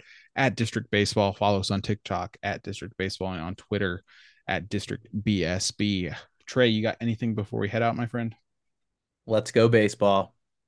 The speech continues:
Speaker 1: Let's go baseball, man.
Speaker 2: Been a
Speaker 1: Wow.
Speaker 2: while, huh?
Speaker 1: It's
Speaker 2: It doesn't
Speaker 1: been,
Speaker 2: feel
Speaker 1: been
Speaker 2: good
Speaker 1: a
Speaker 2: to say it.
Speaker 1: while.
Speaker 2: It feels good to say it.
Speaker 1: It's
Speaker 2: Super
Speaker 1: been a
Speaker 2: Bowl's over. It's
Speaker 1: while.
Speaker 2: baseball season.
Speaker 1: Yep.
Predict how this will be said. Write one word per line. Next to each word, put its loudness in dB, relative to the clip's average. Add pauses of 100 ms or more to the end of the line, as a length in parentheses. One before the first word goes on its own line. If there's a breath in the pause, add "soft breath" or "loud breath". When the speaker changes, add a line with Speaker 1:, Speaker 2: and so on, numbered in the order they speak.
Speaker 1:
Let's -2 (260)
go 4
baseball, 0
man. 2 (1040 loud breath)
Speaker 2:
Been 6
a 6
Speaker 1:
Wow. 6
Speaker 2:
while, 6
huh? 4
Speaker 1:
It's 8
Speaker 2:
It 8
doesn't 6
Speaker 1:
been, 8
Speaker 2:
feel 10
Speaker 1:
been 10
Speaker 2:
good 8
Speaker 1:
a 12
Speaker 2:
to 8
say 8
it. 2
Speaker 1:
while. -4
Speaker 2:
It -8
feels -4
good 0
to -4
say 10
it. 6
Speaker 1:
It's -14
Speaker 2:
Super -2
Speaker 1:
been 6
a 12
Speaker 2:
Bowl's 12
over. 12
It's 6
Speaker 1:
while. -2
Speaker 2:
baseball 6
season. -6 (360)
Speaker 1:
Yep. -2